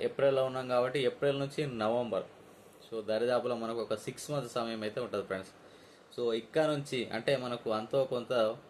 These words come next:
సబ్జెక్ట్ మీద పట్టు ఉంటే, so, ఇప్పటి నుంచైనా మనం సీరియస్ చదివితే మనం బ్యాంక్ జాబ్ని అయితే హండ్రెడ్ పర్సెంట్ అయితే క్రాక్ చేయొచ్చు, ఫ్రెండ్స్. So, బ్యాంక్ జాబ్ను క్రాక్ చేయాలంటే మనం ఇంటి దగ్గరనే ఉండి చదివితే చాలా, చాలా కష్టం, ఫ్రెండ్స్. ఎందుకంటే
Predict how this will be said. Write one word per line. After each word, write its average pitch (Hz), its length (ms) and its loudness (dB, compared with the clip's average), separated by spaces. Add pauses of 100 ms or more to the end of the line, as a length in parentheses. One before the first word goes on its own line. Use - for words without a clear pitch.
(120)
సబ్జెక్ట్ 117 380 -2
మీద 120 120 -4
పట్టు 107 380 -2
ఉంటే, 117 320 -2 (460)
so, 123 100 2
ఇప్పటి 139 340 2
నుంచైనా 139 320 0
మనం 123 200 -4
సీరియస్ 117 400 0
చదివితే 107 240 0
మనం 107 260 -4
బ్యాంక్ 110 320 0
జాబ్ని 107 280 2
అయితే 104 180 -4
హండ్రెడ్ 101 380 -4
పర్సెంట్ 98 280 -4
అయితే 95 180 -4
క్రాక్ 98 380 0
చేయొచ్చు, 92 180 -2
ఫ్రెండ్స్. 90 240 -8 (720)
So, 131 80 -4
బ్యాంక్ 143 360 2
జాబ్ను 175 240 4
క్రాక్ 139 320 2
చేయాలంటే 127 320 2
మనం 127 160 -4
ఇంటి 117 220 -2
దగ్గరనే 127 420 0
ఉండి 120 220 -4
చదివితే 117 500 0 (140)
చాలా, 113 300 2 (100)
చాలా 107 140 -2
కష్టం, 107 380 -4
ఫ్రెండ్స్. 98 240 -4
ఎందుకంటే 135 600 2